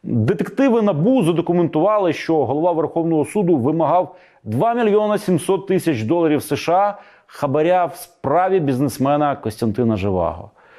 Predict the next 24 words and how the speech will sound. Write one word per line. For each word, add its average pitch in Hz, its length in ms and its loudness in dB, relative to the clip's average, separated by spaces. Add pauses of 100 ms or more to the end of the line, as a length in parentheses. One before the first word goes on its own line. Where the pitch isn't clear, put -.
(300)
Ну, 160 340 2
е, 127 340 2
він 147 300 2
вже 143 240 2
майже 135 420 0
двадцять 165 680 -2
років 160 360 -2
судиться 147 520 0
за 127 300 0
Полтавський 131 840 -2
гірничо-збагачувальний 110 1040 0
комбінат. 95 500 -2 (200)
Всеволода 196 540 0
Князєва 165 880 2 (180)
зняли 165 680 2 (140)
з 151 320 2
посади 185 520 0
голови 202 400 2
Верховного 202 600 -2
суду, 190 380 -2
але 170 240 0
поки 208 380 -2
що 185 440 0
суддею 156 580 2